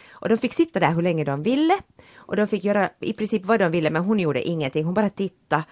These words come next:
på den som satt mitt emot henne och var helt tyst. Åtta timmar, nittio dagar i sträck. Och, och alltså hon steg inte upp för att mumsa i sig bulla eller gå och kissa eller någonting, utan där var hon.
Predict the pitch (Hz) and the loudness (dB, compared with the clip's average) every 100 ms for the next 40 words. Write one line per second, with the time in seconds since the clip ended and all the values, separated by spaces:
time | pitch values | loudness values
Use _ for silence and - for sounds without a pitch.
0 | - _ - 151 143 127 131 - 123 - | -20 _ -6 -2 -2 -4 -8 -8 -8 -10
1 | 80 - 87 - 160 123 156 - 151 135 | -16 -14 -14 -12 -10 -8 -10 -10 -8 -6
2 | 151 - - - - - _ _ _ - | -6 -8 -14 -16 -16 -20 _ _ _ -2
3 | 359 320 269 254 233 240 - - - - | 0 -2 -2 0 2 0 -4 -18 -20 -4
4 | 220 226 165 143 131 147 - 156 - - | -2 0 0 0 0 -6 -4 -4 -4 -2
5 | 190 170 175 - 175 208 - - 180 214 | -2 0 -2 0 0 0 -2 -2 0 -2
6 | 208 214 - 170 151 175 175 156 165 160 | 0 -2 -2 -2 0 0 0 0 0 0
7 | 151 151 156 160 156 151 135 139 147 139 | 2 0 0 0 0 0 0 0 0 -2
8 | 175 165 - 131 123 147 - 226 269 180 | -4 -6 -4 -6 -6 -8 -6 -6 -2 -2
9 | - - 190 | -2 -4 -10